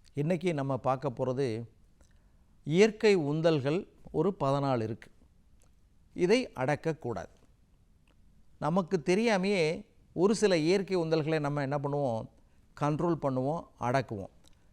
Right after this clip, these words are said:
அதுதான் நோய்கள் ஏற்படுவதற்கு ஆரம்ப நிலையாக இருக்கிறது. பதினாலு எப்படின்னா எப்படி? நிறைய சொல்லுவாங்க. பதினாலுல வாயு பிரியுது இல்லையா?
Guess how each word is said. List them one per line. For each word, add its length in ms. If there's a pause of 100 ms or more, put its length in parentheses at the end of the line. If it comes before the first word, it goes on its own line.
(240)
அதுதான் 680
நோய்கள் 440
ஏற்படுவதற்கு 960 (320)
ஆரம்ப 800 (500)
நிலையாக 720 (220)
இருக்கிறது. 440 (1160)
பதினாலு 500
எப்படின்னா 300
எப்படி? 300 (1000)
நிறைய 300
சொல்லுவாங்க. 400 (180)
பதினாலுல 680 (1000)
வாயு 640
பிரியுது 220
இல்லையா? 500